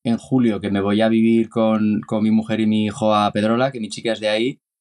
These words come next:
y ir y volver a trabajar con la bici, que son cuarenta cuarenta casi todos los días,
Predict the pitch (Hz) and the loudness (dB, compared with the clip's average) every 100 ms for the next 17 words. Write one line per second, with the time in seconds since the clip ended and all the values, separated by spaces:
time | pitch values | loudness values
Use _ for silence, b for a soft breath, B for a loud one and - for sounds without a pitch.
0 | _ - 113 110 107 101 - 107 107 110 | _ -2 2 2 2 0 -2 -2 0 0
1 | 107 110 107 107 107 110 110 101 107 101 | 0 0 0 -2 -2 -4 -2 -2 -2 -4
2 | 87 _ - 98 104 107 98 98 98 104 | -10 _ -12 -6 -4 -2 -2 -4 -4 0
3 | 110 113 113 131 117 107 113 110 113 107 | 0 0 0 -2 -4 -4 -2 0 0 0
4 | 120 123 139 | 0 0 -2